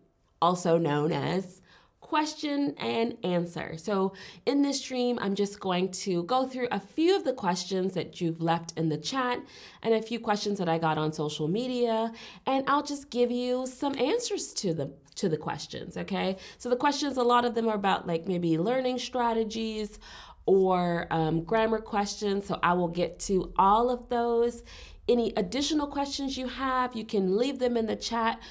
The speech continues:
throughout the stream, and I will be sure to answer them in the next stream, the next Q and A stream,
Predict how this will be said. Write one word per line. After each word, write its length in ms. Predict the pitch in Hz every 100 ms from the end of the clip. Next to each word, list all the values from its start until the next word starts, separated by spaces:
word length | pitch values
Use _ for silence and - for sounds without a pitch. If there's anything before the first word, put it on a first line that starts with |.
| - -
throughout 380 | - 214 180 -
the 120 | 175
stream, 580 | 180 - 233 240 240 226 190
and 140 | 185
I 100 | 180
will 140 | 190
be 160 | 180 185
sure 380 | 180 - 196 185
to 300 | 185 170 165
answer 400 | 165 170 - 190
them 320 | 170 160 165 165
in 220 | 170 175
the 100 | 170
next 680 | 175 170 165 - - - - -
stream, 680 | - - 156 139 107 - -
the 80 | 160
next 420 | 180 185 - - - -
Q 240 | - 208 147
and 140 | 143
A 100 | -
stream, 440 | - - - -